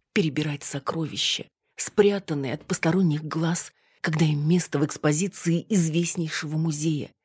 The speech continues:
спящие в темноте под московской мостовой, как заколдованные принцы и принцессы.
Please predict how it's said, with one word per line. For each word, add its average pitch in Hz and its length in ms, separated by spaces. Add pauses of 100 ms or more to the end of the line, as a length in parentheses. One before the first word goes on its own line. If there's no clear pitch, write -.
(260)
спящие 196 600
в - 80
темноте 160 500
под 151 180
московской 147 540
мостовой, 165 440
как - 180
заколдованные 156 720
принцы 170 460
и 156 40
принцессы. - 800